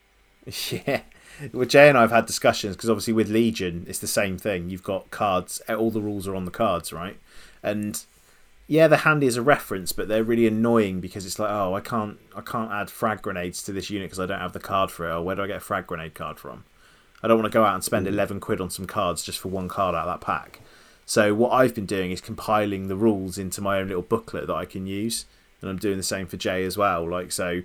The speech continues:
Speaker 1: we've effectively got our own codex book, like you would in forty K, because it's a lot
Speaker 2: Yeah.
Speaker 1: simpler to have it all there, and you can just flick through and go, "Oh, what's the rule for these? Oh, it's here." And you just put, you know, add frag grenades plus four points or whatever it is, you know? It's, yeah,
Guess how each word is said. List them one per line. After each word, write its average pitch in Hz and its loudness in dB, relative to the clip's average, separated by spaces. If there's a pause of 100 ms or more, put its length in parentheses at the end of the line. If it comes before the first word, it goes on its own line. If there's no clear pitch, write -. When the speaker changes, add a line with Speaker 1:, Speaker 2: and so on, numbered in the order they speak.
(280)
Speaker 1:
we've 104 -2
effectively 104 2
got 95 0
our 104 2
own 104 0
codex 117 0
book, - -6
like 95 -2
you 104 -2
would 101 -2
in 98 -6
forty 101 -2
K, 113 -2 (840)
because 131 4
it's 117 4
a 135 6
lot 127 6
Speaker 2:
Yeah. - 2
Speaker 1:
simpler 120 2
to - -4
have 110 6
it 107 4
all 110 4
there, 104 4
and 98 -2
you 101 -4
can 101 -6
just 101 -6
flick - -2
through 107 0
and 95 -2
go, 104 0
"Oh, 101 4
what's 113 -2
the 127 0
rule 120 2
for 113 -4
these? 101 0
Oh, 92 0
it's - -6
here." 87 -2 (340)
And 104 -2
you 104 -2
just 110 -4
put, 98 2
you 107 -2
know, 92 -2 (280)
add 104 0
frag - 0
grenades 90 -2
plus - -6 (120)
four 95 0
points 101 -4
or 90 -6
whatever 82 -6
it 73 -10
is, 82 -10
you 95 -8
know? 92 -6
It's, - -4 (460)
yeah, 95 2